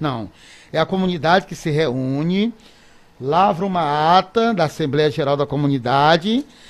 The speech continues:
diz assim: "Nós somos quilombolas, nós queremos o reconhecimento do Estado."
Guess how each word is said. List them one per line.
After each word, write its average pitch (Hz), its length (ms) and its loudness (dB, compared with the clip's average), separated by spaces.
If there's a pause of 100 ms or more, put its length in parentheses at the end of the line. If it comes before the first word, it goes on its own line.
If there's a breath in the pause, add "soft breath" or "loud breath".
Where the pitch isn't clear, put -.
(120)
diz 165 160 -6
assim: 151 260 -2
"Nós 190 340 2
somos 196 400 -4
quilombolas, 180 640 -2
nós 226 180 -6
queremos 208 300 -4
o 185 40 -6
reconhecimento 185 580 -6
do 165 60 -12
Estado." 107 360 -10